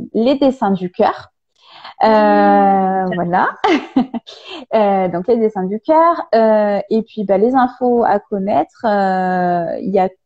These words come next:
Speaker 1: tout en lien. Euh, j'ai fait un lien, en fait, dans ma bio. Euh, on y retrouve dedans, bah, du coup, les exercices.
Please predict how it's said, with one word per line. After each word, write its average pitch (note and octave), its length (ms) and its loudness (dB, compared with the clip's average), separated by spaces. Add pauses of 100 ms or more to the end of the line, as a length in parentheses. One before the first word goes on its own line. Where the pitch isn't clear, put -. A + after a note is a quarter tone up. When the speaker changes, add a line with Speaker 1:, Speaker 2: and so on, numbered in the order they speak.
Speaker 1:
tout C#4+ 560 -4
en A3+ 180 4
lien. A#3 600 0
Euh, F#3 480 -2
j'ai F#3+ 160 -8
fait - 120 -6
un G3+ 140 0
lien, G3 200 0
en G3 80 -2
fait, F#3+ 140 -4
dans F#3 140 -2
ma E3+ 160 0
bio. F#3 380 -2 (600)
Euh, - 20 2 (600)
on G#3+ 160 2
y G#3+ 80 2
retrouve G#3+ 320 -2
dedans, G3+ 240 0
bah, F#3 80 2
du F3+ 140 -8
coup, - 140 -8
les G#3 160 2
exercices. G#3 680 -4